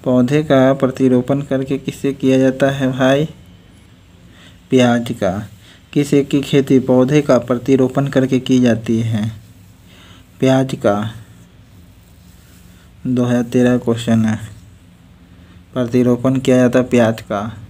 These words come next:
सत्य फल परिवर्तित होता है किस में? सत्य फल जब भी विकस-, ए, विकसित होंगे अंडाशय में। ट्रू फ्रूट किस में विकसित होते हैं?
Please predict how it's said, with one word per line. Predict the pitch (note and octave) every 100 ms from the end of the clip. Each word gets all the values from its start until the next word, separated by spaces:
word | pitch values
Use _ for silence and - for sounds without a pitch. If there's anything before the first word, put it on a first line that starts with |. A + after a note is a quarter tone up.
| - - - - - - - -
सत्य | C3+ - D#3
फल | C3 C3+ A#2 G#2+ A2 - - -
परिवर्तित | B2 B2 A#2+ A#2+ C3+
होता | C3 -
है | B2+
किस | C3+ C3
में? | B2+ A2+ G#2 A2 - - - - - - - - - - - - - - - -
सत्य | B2+ - D#3
फल | C#3 - C3
जब | B2+ B2
भी | C3+
विकस-, | C3 B2+ -
ए, | C#3+ C3
विकसित | A#2+ B2 - B2+
होंगे | C3 B2+ B2 B2+ D#3+ - - - - - - _ - - - - - - - - - - _
अंडाशय | C3 A#2+ A#2 A#2 B2 B2
में। | A2 G#2 - - - - -
ट्रू | C3+ C#3+
फ्रूट | C3+ C3+ C3
किस | C3 C3 C3+
में | C3+
विकसित | C3 C3+ C#3
होते | C3+ C3 C#3+
हैं? | D3 F#3 -